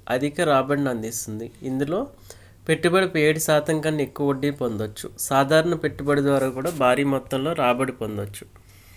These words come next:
పబ్లిక్ ప్రావిడెంట్ ఫండ్, పీపీఎఫ్ కింద కేంద్ర ప్రభుత్వం పెట్టుబడిదారులకు ఏడు పాయింట్ ఒకటి శాతం వార్షిక పన్ను రహిత వడ్డీని అందిస్తుంది.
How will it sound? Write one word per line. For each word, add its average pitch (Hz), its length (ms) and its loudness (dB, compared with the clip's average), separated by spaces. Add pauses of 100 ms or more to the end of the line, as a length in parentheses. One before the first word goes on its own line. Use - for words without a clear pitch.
(200)
పబ్లిక్ 165 460 2
ప్రావిడెంట్ 147 580 4
ఫండ్, 110 200 -2 (120)
పీపీఎఫ్ 147 560 -2
కింద 123 220 -4 (340)
కేంద్ర 147 300 0
ప్రభుత్వం 151 360 -2
పెట్టుబడిదారులకు 135 960 -4 (540)
ఏడు 151 220 2
పాయింట్ 160 380 0
ఒకటి 139 300 -4
శాతం 131 600 -2
వార్షిక 135 580 2
పన్ను 139 200 2
రహిత 131 260 0
వడ్డీని 135 400 2
అందిస్తుంది. 104 600 -6